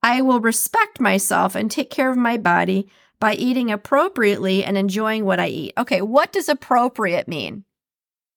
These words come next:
What does that mean? By eating appropriately. I don't know. I think there's another word that we can use. And why I say that is because I think the word appropriate is shaming.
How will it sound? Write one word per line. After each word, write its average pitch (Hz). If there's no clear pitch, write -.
What 240
does 294
that 302
mean? 240
By 190
eating 277
appropriately. 202
I 214
don't 208
know. 175
I 220
think 311
there's 330
another 247
word 202
that 196
we 185
can 190
use. 151
And 185
why 262
I 269
say 233
that 190
is 185
because 185
I 226
think -
the 80
word 87
appropriate 104
is 151
shaming. 92